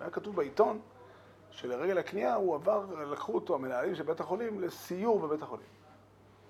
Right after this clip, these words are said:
לא הייתי שם, אבל ניסיתי לדמיין לעצמי איך נראה הסיור. עומד איזה פרופסור, אה,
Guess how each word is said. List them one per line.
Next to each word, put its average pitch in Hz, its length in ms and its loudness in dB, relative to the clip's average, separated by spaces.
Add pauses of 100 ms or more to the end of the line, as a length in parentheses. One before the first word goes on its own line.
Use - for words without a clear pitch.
(800)
לא 240 140 8
הייתי 151 240 6
שם, - 180 -8 (960)
אבל 160 180 -2
ניסיתי 285 360 2
לדמיין 208 300 4
לעצמי 220 280 2
איך 220 160 2
נראה 190 220 2
הסיור. 185 460 2 (560)
עומד 175 240 -2
איזה 160 200 4
פרופסור, 151 920 0 (400)
אה, 120 40 -12